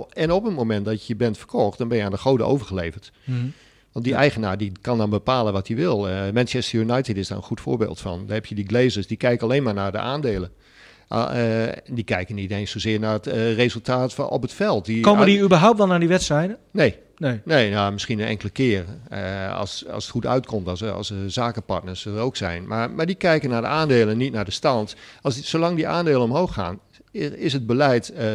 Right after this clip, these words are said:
Speaker 1: bedrijfseconomisch vanuit hun geredeneerd uitstekend.
Speaker 2: Zijn er voorbeelden waar dat wel goed is gegaan of gaat?
Speaker 1: Nou ja, je kunt, eh, Van Seumeren i-, is wel een voorbeeld wa-, wat mij wel aanspreekt. Maar aan de andere kant, die man die is zeventig.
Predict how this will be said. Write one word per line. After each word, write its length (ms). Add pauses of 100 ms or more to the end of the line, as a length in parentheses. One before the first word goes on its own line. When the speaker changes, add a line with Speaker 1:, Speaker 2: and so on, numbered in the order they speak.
(120)
Speaker 1:
bedrijfseconomisch 1200
vanuit 260
hun 180
geredeneerd 460
uitstekend. 680
Speaker 2:
Zijn 220
er 80
voorbeelden 480
waar 140
dat 300
wel 600 (120)
goed 540 (180)
is 200
gegaan 460
of 100
gaat? 380
Speaker 1:
Nou 180
ja, 220
je 200
kunt, 320
eh, 720
Van 200
Seumeren 720
i-, 120
is 240
wel 300
een 80
voorbeeld 640
wa-, 180 (300)
wat 160
mij 180
wel 180
aanspreekt. 520
Maar 120
aan 80
de 60
andere 220
kant, 200
die 100
man 140
die 100
is 60
zeventig. 500